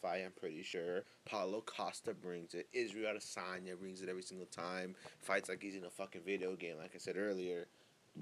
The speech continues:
Excuse me. And I think it's, obviously, if it ends up being <laughs> a t-, fight that gets let down, you know, it's a letdown and stuff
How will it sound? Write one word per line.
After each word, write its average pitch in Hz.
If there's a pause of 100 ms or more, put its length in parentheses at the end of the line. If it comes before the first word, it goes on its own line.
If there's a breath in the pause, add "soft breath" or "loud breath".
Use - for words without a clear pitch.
(760)
Excuse 98 (140)
me. 92 (960)
And 92
I 90
think 90
it's, - (100)
obviously, 98 (320 loud breath)
if 92
it 95
ends 101
up 95
being 92
<laughs> -
a 113
t-, - (140)
fight 113
that - (320)
gets 101
let 95
down, 92 (580 loud breath)
you 87
know, 87
it's 85
a 87
letdown 107
and 113
stuff 117